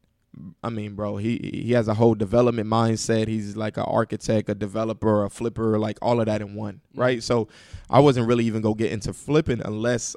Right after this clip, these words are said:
Speaker 1: I partnered up with somebody of that caliber
Speaker 2: Mm-hmm.
Speaker 1: that really knew what they were doing, that really, you know, when you walk into a house, you like, "Wow." So I have a lot to do with that too, right? You know, I have a lot of creative ideas of what to put in and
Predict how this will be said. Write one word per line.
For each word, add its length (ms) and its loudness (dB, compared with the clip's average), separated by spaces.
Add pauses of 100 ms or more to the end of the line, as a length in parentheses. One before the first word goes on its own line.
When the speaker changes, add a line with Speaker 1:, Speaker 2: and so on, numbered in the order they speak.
Speaker 1:
I 60 -4
partnered 440 -2
up 200 -4
with 160 -8
somebody 480 -4 (460)
of 140 6
that 180 2
caliber 480 0 (100)
Speaker 2:
Mm-hmm. 220 -18
Speaker 1:
that 140 6
really 280 8
knew 160 -2
what 160 -2
they 80 0
were 120 0
doing, 340 -4
that 120 -2
really, 500 -2 (920)
you 140 4
know, 120 6
when 160 0
you 80 6
walk 240 6
into 240 -2
a 20 -2
house, 320 0
you 80 -6
like, 260 -6
"Wow." 600 -4
So 160 4
I 80 8
have 160 4
a 60 4
lot 300 6
to 120 -4
do 120 -4
with 180 -6
that 180 -10
too, 220 -4
right? 220 -4
You 140 -8
know, 80 -6
I 140 -4
have 100 -4
a 60 -10
lot 180 -4
of 80 -10
creative 340 -4
ideas 420 -2
of 60 -2
what 140 -2
to 80 -12
put 240 0
in 220 -4
and 100 -8